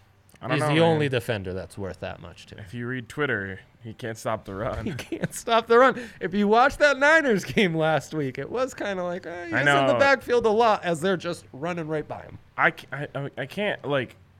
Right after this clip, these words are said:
Speaker 1: how do you hold that against him? That
Speaker 2: No,
Speaker 1: he,
Speaker 2: you
Speaker 1: like,
Speaker 2: c-, you
Speaker 1: beats his
Speaker 2: can't.
Speaker 1: matchup so
Speaker 2: Yeah, you
Speaker 1: badly
Speaker 2: can't. <laughs>
Speaker 1: that sometimes, I mean, I guess he could try less hard.
Speaker 2: I mean, it's kinda the old remember the Titans,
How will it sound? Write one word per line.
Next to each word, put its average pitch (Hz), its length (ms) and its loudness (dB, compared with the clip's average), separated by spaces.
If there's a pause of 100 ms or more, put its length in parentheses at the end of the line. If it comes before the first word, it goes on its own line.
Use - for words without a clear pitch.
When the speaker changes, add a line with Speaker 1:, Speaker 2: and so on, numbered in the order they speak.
(120)
Speaker 1:
how 151 180 -2
do 196 80 -2
you 196 100 -2
hold 143 200 -6
that 135 120 0
against 113 500 -8
him? 82 300 -10
That 87 100 -6
Speaker 2:
No, 226 120 2
Speaker 1:
he, 143 80 -2
Speaker 2:
you - 40 -4
Speaker 1:
like, 104 120 -6
Speaker 2:
c-, 104 40 -14 (160)
you 127 80 -6
Speaker 1:
beats - 140 -10
his 139 180 -6
Speaker 2:
can't. 113 80 -8 (220)
Speaker 1:
matchup 104 200 -8
so - 200 -6
Speaker 2:
Yeah, 104 120 -6
you 107 60 -10
Speaker 1:
badly 104 460 -6
Speaker 2:
can't. - 300 -6
<laughs> - 0 -
Speaker 1:
that 143 80 -10
sometimes, 107 640 -8 (420)
I 123 100 -4
mean, 135 140 -2
I 117 60 -2
guess 120 340 0
he 113 100 -10
could 95 280 -8 (680)
try 101 380 -4
less 92 300 -6
hard. 90 420 -8 (1600)
Speaker 2:
I 151 100 -6
mean, 190 120 -2
it's 185 180 -4
kinda 202 260 -4
the 175 140 -2
old 143 180 0
remember 120 460 -4
the 104 100 -4
Titans, 156 840 -8